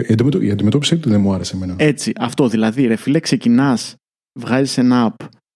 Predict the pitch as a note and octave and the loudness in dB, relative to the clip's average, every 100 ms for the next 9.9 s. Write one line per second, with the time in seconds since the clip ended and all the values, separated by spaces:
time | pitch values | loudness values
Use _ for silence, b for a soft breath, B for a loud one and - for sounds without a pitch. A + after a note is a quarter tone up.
0 | _ _ - B2+ - B2+ C3+ A2 A2+ - | _ _ -4 -4 -2 0 0 0 -2 -4
1 | - _ _ - A2 A2 B2 A#2 A#2+ A#2 | -14 _ _ -6 -4 -2 0 2 2 0
2 | - - A#2 - - - - G2+ - B2 | -2 -4 -4 -4 -6 -4 -4 -4 0 2
3 | G#2+ G#2 G#2 G#2 - G#2+ - - - - | 4 2 2 0 -2 -2 -2 -8 -8 -8
4 | - A#2+ - G#2+ G#2+ G#2+ A2 G#2+ G#2+ G#2+ | -4 -4 -2 -2 0 2 2 2 0 -2
5 | - G#2+ G2 - _ _ _ b _ _ | -2 -2 -2 -6 _ _ _ b _ _
6 | - C3 F#3 F#3+ D3 A#2+ A2+ G#2+ _ _ | -8 -2 2 4 4 2 0 0 _ _
7 | _ - B2 B2 - - B2 A2 G#2 G#2 | _ -4 -2 -2 -4 -2 2 4 2 0
8 | - A2+ G#2+ G#2+ A2 G#2 G#2+ G#2 - - | -2 0 0 0 0 0 -2 -6 -8 -12
9 | - A#2+ A2+ A2 G#2+ - A2+ - A2 | -2 2 2 2 -2 -2 -2 -2 -4